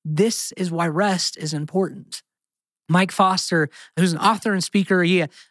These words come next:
wrote this training called Rescue Lab. And one of the tools that he wrote in there is one of my favorite things. I still like to use it for myself, and I like to share it with people. And it's called the Canteen.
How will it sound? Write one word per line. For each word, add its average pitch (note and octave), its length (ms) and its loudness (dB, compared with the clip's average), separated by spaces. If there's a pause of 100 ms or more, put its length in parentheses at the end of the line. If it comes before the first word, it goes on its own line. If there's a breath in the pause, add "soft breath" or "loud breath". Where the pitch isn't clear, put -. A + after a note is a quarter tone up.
wrote G3+ 320 2
this F#3+ 160 0
training G3+ 460 0
called F3 200 2
Rescue E3+ 520 0
Lab. C#3+ 280 0
And D3 140 -2
one G3+ 140 4
of G#3+ 160 -2
the D#3+ 260 2 (240 loud breath)
tools A#3+ 380 2
that F3+ 100 2
he E3 100 2
wrote E3 340 2
in E3 140 0
there D#3 120 2
is D3 100 -2
one G#3 100 2
of A#3+ 60 2
my G3+ 100 2
favorite F#3+ 400 0
things. E3 220 0
I C#3+ 60 -2
still G#3+ 260 -2
like F#3 140 0
to D#3 100 -6
use D3+ 240 0
it C#3 160 -2 (300 loud breath)
for E3+ 120 0
myself, D#3+ 500 0
and G3 60 2
I A3 40 2
like B3+ 100 -2
to - 80 -6
share G3 160 2
it E3+ 60 0
with D3 120 -6
people. D#3 460 0
And E3 100 2
it's F#3 120 2
called C4 240 2
the G3 60 -2
Canteen. G3+ 800 -4